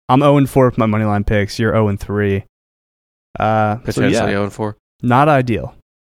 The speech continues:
Speaker 1: Not
Speaker 2: Mm-hmm.
Speaker 1: ideal. Uh, however, the show goes on. Welcome to the Outside Top twenty-five, Notre Dame, Wisconsin.
Speaker 2: I'm happy they're there.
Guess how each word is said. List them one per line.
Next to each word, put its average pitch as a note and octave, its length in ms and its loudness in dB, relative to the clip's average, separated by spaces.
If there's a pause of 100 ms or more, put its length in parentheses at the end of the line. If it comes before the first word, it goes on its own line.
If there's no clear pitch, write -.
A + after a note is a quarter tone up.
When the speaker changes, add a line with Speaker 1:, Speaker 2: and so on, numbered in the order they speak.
(120)
Speaker 1:
Not G2+ 160 -4
Speaker 2:
Mm-hmm. E2+ 120 -4
Speaker 1:
ideal. G2+ 240 -8 (320)
Uh, A#2 340 4 (120)
however, D#3 560 2 (1400)
the - 80 -10
show B2+ 180 2
goes A2+ 200 -2
on. F2+ 200 -8 (340)
Welcome E3+ 380 2
to D3 100 -2
the C3+ 120 4
Outside A2+ 340 0
Top A2 160 -4
twenty-five, A2 580 -2
Notre B2+ 240 2
Dame, A2 200 -4
Wisconsin. - 640 -12 (1700)
Speaker 2:
I'm C#3+ 120 -2
happy C3 280 0
they're A#2 160 2
there. F#2 300 -2